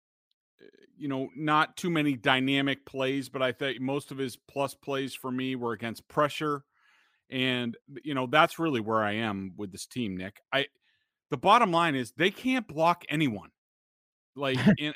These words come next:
Speaker 1: and I'm sure we'll dig into it later, but, like, they can't, the offensive line can't block, and, and multiple people. Isaiah Wynn can't block. Onwenu gets, gets, uh, benched. David Andrews now suddenly in the last two games can't block anyone.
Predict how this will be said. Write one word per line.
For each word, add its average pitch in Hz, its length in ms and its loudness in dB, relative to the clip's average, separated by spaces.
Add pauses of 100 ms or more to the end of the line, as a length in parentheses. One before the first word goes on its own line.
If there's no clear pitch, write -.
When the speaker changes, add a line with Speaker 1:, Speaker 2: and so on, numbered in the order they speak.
Speaker 1:
and 156 100 -4
I'm 156 100 -6
sure 202 240 0
we'll 190 120 -2
dig 165 260 0
into 175 220 0
it 147 60 0
later, 165 320 0
but, 156 280 -2
like, 143 380 -4
they 170 120 -2
can't, 233 380 -4 (460)
the 147 80 4
offensive 196 460 6
line 180 260 2
can't 226 320 -2
block, 170 440 2 (720)
and, 180 200 0
and 165 200 0
multiple 196 440 4
people. 120 360 -6 (100)
Isaiah 147 340 2
Wynn 202 280 2
can't 226 280 -4
block. 175 440 0 (260)
Onwenu 196 460 2
gets, 175 200 0 (320)
gets, 135 320 -6 (120)
uh, 127 160 -2
benched. 123 540 -4 (220)
David 185 300 2
Andrews 202 420 0
now 143 280 2
suddenly 143 640 -2
in 131 80 -6
the 127 40 -4
last 127 280 -4
two 135 120 -8
games 123 240 -8
can't 131 300 -8
block 113 320 -6
anyone. 101 460 -12